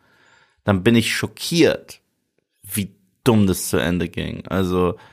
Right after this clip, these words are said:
i-, ich weiß, es war inszenatorisch und vom Production Value immer noch großartig, aber das Drehbuch war so scheiße. Ich, also wirklich, ich kann's nicht anders sagen. Ich, ich, ich schüttel immer noch den Kopf, wenn ich an so viele Sachen denke, die da zum Schluss passieren. <laughs> Und ich denke mir, das ist es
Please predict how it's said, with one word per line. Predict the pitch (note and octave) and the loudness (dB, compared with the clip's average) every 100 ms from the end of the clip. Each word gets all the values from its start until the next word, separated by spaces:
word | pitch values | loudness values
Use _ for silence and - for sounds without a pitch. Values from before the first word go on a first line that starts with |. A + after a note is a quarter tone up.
| _ | _
i-, | - - | -8 -6
ich | - G#2 | -6 -4
weiß, | G2 G#2 G2 | 2 2 2
es | F#2 | 0
war | F#2+ | 0
inszenatorisch | F2 - G#2 F#2+ - A#2 B2 A2 A2 G#2+ G2 | 0 0 -2 -2 0 0 2 2 2 2 0
und | F#2 F#2 | -4 -4
vom | - G2 | -4 -4
Production | F#2+ F#2+ G#2 G2+ - G2 | -4 0 0 -2 -6 0
Value | G2+ G2 G2+ | 2 2 0
immer | G#2+ A2 | 2 2
noch | G2 - | 0 -4
großartig, | - - G2+ A2+ F2 G#2 G#2 G#2 - | -12 -4 -2 0 2 2 2 -2 -2
aber | G2+ G2 F#2 - _ _ _ _ _ _ _ _ _ _ _ - | 0 2 0 -4 _ _ _ _ _ _ _ _ _ _ _ -12
das | G#2 | -6
Drehbuch | G#2 A2 G#2+ | 0 0 2
war | G#2 | 0
so | G#2 | 0
scheiße. | G#2 - A2+ B2 - F#2 F2 - | -2 -2 -4 -4 -4 -6 -6 -4
Ich, | G#2+ - F2 | -4 0 2
also | A2+ G#2+ G2 | 2 2 2
wirklich, | C3+ - G#2+ F2+ - | 2 2 -2 -4 -8
ich | G2 | -6
kann's | A#2+ A2+ | -2 -2
nicht | A2 | 0
anders | F#2+ G2 | -2 2
sagen. | A2+ G#2+ | 2 2
Ich, | F#2 - | 0 -6
ich, | - - - _ _ | -10 -16 -20 _ _
ich | A#2 A2+ - | -6 -4 0
schüttel | - B2+ | 0 2
immer | B2+ | 2
noch | C3+ | 2
den | A2 A#2+ | 2 2
Kopf, | D3 C#3+ A#2 | 2 2 2
wenn | |
ich | G2+ | 2
an | G2 G#2 | 2 2
so | B2+ | 2
viele | - A2 | 2 2
Sachen | F#2+ A#2+ C3 | 4 2 2
denke, | G#2 F#2+ F2+ | 2 2 0
die | F#2+ | 2
da | F#2 F2 | 2 2
zum | G2+ | -2
Schluss | - G2+ - | 0 -2 0
passieren. | F#2+ - B2 G#2+ F#2 - _ | -4 0 0 2 0 -4 _
<laughs> | _ | _
Und | F2+ F2 C2+ - - G#2+ G#2+ A2 | -6 -6 -8 -14 -2 0 2 0
ich | G#2 | 0
denke | - G#2 | 2 2
mir, | F#2 | 2
das | G#2 | -2
ist | G#2+ | -2
es | F#2+ | -4